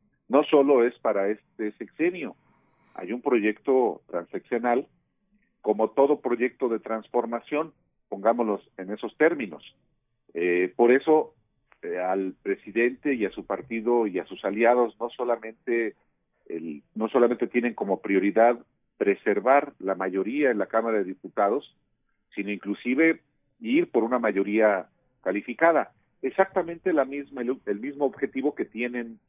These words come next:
sus opositores y que explica justamente por qué, eh, por primera vez en la historia se formaliza, se legaliza la coalición del prian,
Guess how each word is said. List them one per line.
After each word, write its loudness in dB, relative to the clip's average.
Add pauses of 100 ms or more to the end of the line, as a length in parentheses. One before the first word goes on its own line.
sus -10
opositores 0 (480)
y -8
que 2 (520)
explica -4
justamente -2
por -8
qué, 2 (680)
eh, -2 (100)
por -2
primera 2
vez 0
en -8
la 6
historia 2
se -6
formaliza, -4 (580)
se 0
legaliza 0 (580)
la -2
coalición 0
del 2
prian, -2